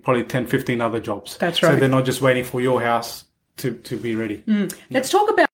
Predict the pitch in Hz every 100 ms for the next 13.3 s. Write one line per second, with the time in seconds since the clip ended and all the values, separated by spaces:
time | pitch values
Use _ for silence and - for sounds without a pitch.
0 | - - 214 196 165 - - 196 185 247
1 | - 277 233 214 208 220 208 208 190 190
2 | 190 175 170 185 180 180 202 175 165 170
3 | 196 180 175 262 294 - 180 175 175 175
4 | 139 135 202 233 240 226 220 - 240 214
5 | - - 143 127 - 240 262 233 233 226
6 | 208 208 214 214 214 214 226 202 196 -
7 | _ 208 208 - 233 226 220 190 170 202
8 | 190 190 190 214 208 196 196 190 196 202
9 | 190 - 196 180 180 226 247 190 185 -
10 | - 196 202 208 214 214 196 185 190 196
11 | 185 180 165 185 180 180 - 196 190 170
12 | 170 170 170 180 170 170 220 180 170 -
13 | 185 175 -